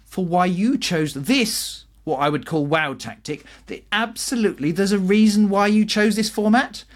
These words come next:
And when we do our Wow Your Donors courses, and maybe I'll tell you a little bit more in a moment about the next one coming up, that's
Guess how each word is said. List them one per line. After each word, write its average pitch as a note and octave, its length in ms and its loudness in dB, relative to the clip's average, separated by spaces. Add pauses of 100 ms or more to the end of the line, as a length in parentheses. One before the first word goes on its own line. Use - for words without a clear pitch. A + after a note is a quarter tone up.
(380)
And F3 200 -2
when G#3 340 4
we G#3+ 120 4
do F#3+ 360 2
our D#3 460 0 (180)
Wow E3 240 0
Your D#3+ 200 0
Donors F3 520 0 (120)
courses, C3+ 360 -2
and C#3+ 80 -4
maybe C#3+ 220 0
I'll C#3 80 -2
tell D3+ 160 -2
you C#3 100 2
a C#3 60 0
little C#3+ 120 0
bit C3 180 -4 (100)
more D3+ 260 0 (100)
in D#3+ 140 -4
a D3 60 0
moment D#3+ 340 -2
about C#3 160 -4
the C3+ 80 -6
next D3+ 220 -6
one C#3 160 -4
coming D3+ 260 -2
up, D3 260 -2 (520)
that's F3 260 -4